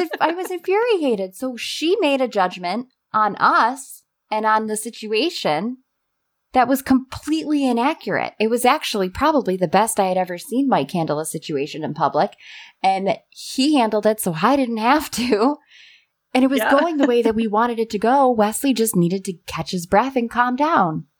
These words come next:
Speaker 1: He was a little kid. And she stepped in with her judgment and ruined our teachable moment.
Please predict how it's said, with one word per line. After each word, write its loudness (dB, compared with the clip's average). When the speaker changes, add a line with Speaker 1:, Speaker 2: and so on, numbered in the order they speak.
Speaker 1:
He -18
was -14
a -10
little -8
kid. -6
And -6
she -8
stepped -6
in -2
with -8
her -10
judgment 0
and -8
ruined 4
our 4
teachable -2
moment. 0